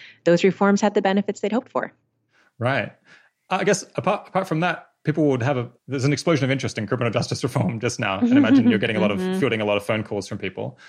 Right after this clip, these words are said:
Speaker 2: Yeah, what are people asking? Are you getting calls from, is it just the media or, like, politicians asking, you know, "What can we do?" Are, are police departments calling you up asking for advice?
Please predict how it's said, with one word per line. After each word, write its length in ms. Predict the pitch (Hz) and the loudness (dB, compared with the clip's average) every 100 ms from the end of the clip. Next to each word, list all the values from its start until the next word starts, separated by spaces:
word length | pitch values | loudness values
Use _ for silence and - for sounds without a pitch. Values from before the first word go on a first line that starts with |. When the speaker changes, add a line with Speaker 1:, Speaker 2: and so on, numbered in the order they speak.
| - - | -12 -2
Speaker 2:
Yeah, 80 | |
what 180 | 143 165 | 0 0
are 60 | 208 | -2
people 260 | - 180 | -6 -4
asking? 320 | 170 - 127 110 | -2 -4 -4 -4
Are 40 | |
you 40 | |
getting 180 | 117 135 | -4 -4
calls 220 | 127 135 | -4 -6
from, 360 | - 127 117 - | -4 -4 -4 -8
is 100 | 123 | -8
it 40 | 139 | -4
just 220 | 135 - | -4 -4
the 60 | |
media 300 | 135 214 226 | -4 -2 0
or, 140 | 151 123 | 0 0
like, 200 | 113 - | -4 -6
politicians 520 | 139 127 139 156 139 | -8 -6 -6 -6 -4
asking, 560 | 143 135 143 135 135 143 | -4 -4 -6 -6 -8 -6
you 40 | |
know, 160 | 113 - | -8 -6
"What 160 | - 110 | -10 -8
can 140 | 123 | -8
we 80 | 113 | -8
do?" 380 | 107 143 139 127 | -4 -2 0 0
Are, 100 | 107 | 0
are 180 | 110 - | -4 -4
police 280 | 107 139 | -2 -2
departments 360 | - 135 135 131 | -2 -4 -6 -6
calling 240 | - 131 | -6 -4
you 80 | 123 | -2
up 140 | 123 120 | -2 -2
asking 320 | 120 - 123 | -4 -6 -8
for 100 | 123 | -6
advice? 420 | 117 117 123 | -4 -6 -8